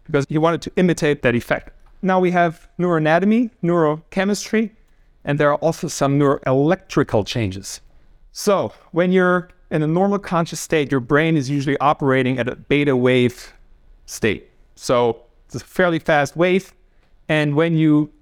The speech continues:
hit that struggle, norepinephrine and dopamine are released, you're focused. You know, when back in the day a tiger approached, you were just, you had to be present. So that's what happened, fight or flight response.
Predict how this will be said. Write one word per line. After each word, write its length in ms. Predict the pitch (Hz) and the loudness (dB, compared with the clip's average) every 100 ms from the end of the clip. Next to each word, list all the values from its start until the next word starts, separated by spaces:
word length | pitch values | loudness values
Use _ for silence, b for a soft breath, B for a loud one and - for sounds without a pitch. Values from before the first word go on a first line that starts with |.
| _ _ _ _ | _ _ _ _
hit 220 | - 214 | -6 -2
that 140 | 147 131 | -2 -4
struggle, 600 | - 214 240 151 107 98 _ _ - | -4 0 0 0 -4 -6 _ _ -4
norepinephrine 1120 | 151 151 127 - - 139 156 170 - 170 165 - _ _ | 0 2 0 -4 -6 -2 0 -2 -2 0 0 -6 _ _
and 120 | 107 | -10
dopamine 380 | 131 151 165 156 | -2 0 2 2
are 80 | 143 | 2
released, 400 | 143 139 143 - | 2 2 0 -2
you're 100 | 127 | -4
focused. 560 | - 175 175 185 - - _ - | 0 0 0 -2 -4 -20 _ -8
You 80 | 135 | -2
know, 100 | 135 | 0
when 300 | 135 127 113 _ - | 0 -2 -4 _ -4
back 180 | 147 143 | -2 0
in 60 | |
the 60 | 147 | 0
day 120 | 143 | 2
a 60 | 131 | 0
tiger 400 | - 156 165 175 _ - | 0 0 2 -2 _ -14
approached, 520 | - - 170 170 - | -10 -2 0 0 -4
you 60 | 147 | -2
were 80 | 131 | -2
just, 240 | - 135 - 101 | 0 -4 -4 -4
you 100 | 139 | -2
had 140 | 165 | -2
to 60 | 135 | -2
be 80 | 135 | -2
present. 420 | 151 117 95 95 - _ - - - | -2 -2 -4 -8 -14 _ -20 -20 -14
So 120 | - | -2
that's 160 | 131 127 | 0 0
what 80 | 123 | 0
happened, 240 | 131 107 | 0 -2
fight 220 | - 156 | -2 -2
or 60 | 139 | -2
flight 220 | - - | 0 0
response. 460 | 110 - 101 98 | -2 -4 -4 -6